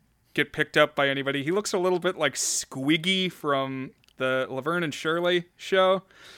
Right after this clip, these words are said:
He, he's just, like, a greasy little guy.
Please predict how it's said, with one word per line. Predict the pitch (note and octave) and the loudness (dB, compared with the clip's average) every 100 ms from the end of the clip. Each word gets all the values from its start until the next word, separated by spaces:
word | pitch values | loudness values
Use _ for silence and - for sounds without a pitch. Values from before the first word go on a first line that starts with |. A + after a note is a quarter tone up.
| - _ | -20 _
He, | F3+ G3+ | -4 -4
he's | F3+ F#3+ F3+ | -6 -8 -2
just, | G#3+ G#3+ A3 | 0 2 2
like, | G3 | 0
a | D3+ | 0
greasy | B2 B2+ B2 D#3+ F#3 - G3+ F#3 E3 - | -2 -6 -6 -4 -2 -2 -2 0 -2 -2
little | A#2+ D#3 F3 C3+ | 0 2 4 4
guy. | B2 B2 A#2+ A#2 | 4 4 2 -2